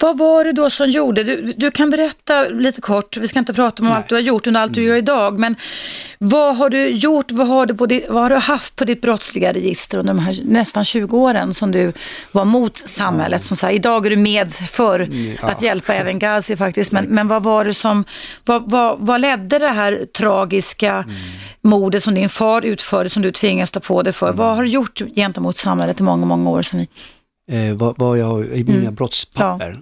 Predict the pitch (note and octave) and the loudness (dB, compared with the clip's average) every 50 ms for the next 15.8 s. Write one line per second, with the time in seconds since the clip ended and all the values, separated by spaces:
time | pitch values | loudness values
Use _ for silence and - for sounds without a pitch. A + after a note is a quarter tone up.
0 | - - G3 F3+ F3 G2 G#2+ A2 G#2 G#2 A2 A2+ A2 A2 A2 A2+ A2+ A2+ A2 A2 | -8 -4 -2 -2 -2 -2 -6 -6 -8 -10 -10 -10 -6 -4 -4 -4 -2 -2 -2 -2
1 | A2 G#2+ G#2+ G#2 G#2+ A2+ A#2 G#2 G2+ G#2+ A2+ A2 G#2+ A2 A2+ A2 G#2 - - - | -2 -2 -4 -4 -2 0 0 0 0 -2 -2 -2 0 0 0 0 0 0 0 0
2 | - G2+ G#2 G2+ G2+ G#2+ G#2+ A2 G#2+ G2+ G#2 G#2 G#2+ G#2+ G#2+ - - - G2+ G2 | -2 -2 -4 -4 -6 -6 -6 -6 -4 -6 -4 -4 -4 -4 -4 -4 -4 -2 -2 -2
3 | G2 G2 G2 G#2 G2+ G2+ G#2 G#2+ G#2+ - G2 G2+ - - - A2+ G#2 F#2+ G2 - | -2 -2 -4 -6 -8 -8 -10 -10 -10 -10 -12 -12 -10 -6 -2 -2 -2 -2 -4 -10
4 | _ _ - - G#2 - - _ - - - - - A#2 - _ _ - G#2 G#2 | _ _ -10 -8 -8 -8 -10 _ -6 -6 -6 -6 -8 -12 -18 _ _ -10 -10 -10
5 | - - - G#2+ G2 G2+ G2+ - - _ - - G#2 G2 - _ _ _ - G2+ | -8 -4 -4 -4 -4 -4 -6 -10 -16 _ -14 -14 -14 -14 -14 _ _ _ -8 -6
6 | G2 F#2+ F#2+ F#2+ F#2 F#2 F#2 F#2 F#2 F#2 F#2+ - _ _ _ _ _ _ _ _ | -4 -4 -4 -4 -4 -6 -6 -8 -8 -10 -12 -14 _ _ _ _ _ _ _ _
7 | A#2+ A2 G#2 F#2+ G2 G2 F#2+ G#2 G2+ F#2+ - - G2 F#2+ F#2 F2+ F#2 G2 G2 G2 | -4 -2 -2 0 0 0 0 0 -2 -2 -2 -4 -2 -2 0 0 0 0 0 0
8 | G2 G2 G2+ G2+ G2+ G2+ G2 G2 G#2 G#2 - _ _ _ _ - G2 F#2+ G#2+ A2 | -2 -4 -8 -10 -8 -8 -8 -10 -10 -14 -18 _ _ _ _ -10 -6 -2 0 0
9 | A2 G#2+ F#2+ F#2 - - A2 G2+ G#2 G#2+ A2 A2 G#2+ A2+ A2+ G#2+ G#2 - _ _ | 0 0 -2 -4 -4 -2 0 2 2 2 2 0 0 -2 -4 -6 -8 -12 _ _
10 | _ _ _ - - - - - - - - _ _ _ _ _ _ _ _ - | _ _ _ -20 -20 -20 -20 -20 -20 -20 -20 _ _ _ _ _ _ _ _ -4
11 | A2+ G#2+ G#2+ G#2 G#2 G2+ G2+ G2+ G2+ G2+ G2 F#2+ F#2+ F2 - - - - - _ | 0 2 2 2 2 2 0 0 0 -2 -2 -4 -6 -8 -10 -14 -20 -20 -20 _
12 | _ _ _ _ _ _ _ _ _ - - G2 F#2+ F2+ F2+ - - - - - | _ _ _ _ _ _ _ _ _ -8 -6 -4 -2 -2 -4 -6 -8 -12 -6 -2
13 | A2+ A2+ G#2+ G#2+ A2 G#2+ - - A2 G#2+ G#2+ G#2 G#2+ G#2+ A2+ G#2 G2 G2+ - - | -2 -2 -2 -2 -4 -8 -8 -4 -2 -2 -2 0 -2 -2 -2 -4 -2 -2 0 0
14 | A2+ A2+ G#2+ G#2 A2 A2+ A#2 A#2+ G#2+ A2 G#2+ G#2 G#2+ G#2+ G#2+ G#2+ - A#2 A2 G#2+ | 0 -2 -2 -4 -8 -8 -8 -8 -6 -6 -6 -6 -6 -8 -8 -8 -10 -10 -10 -10
15 | G#2 A2 G#2+ G#2+ G#2+ - - G2+ G2 G2+ - G#3 F#3+ E3+ D#3 D3+ | -8 -10 -10 -6 -6 -6 -6 -6 -6 -2 0 2 2 2 2 -2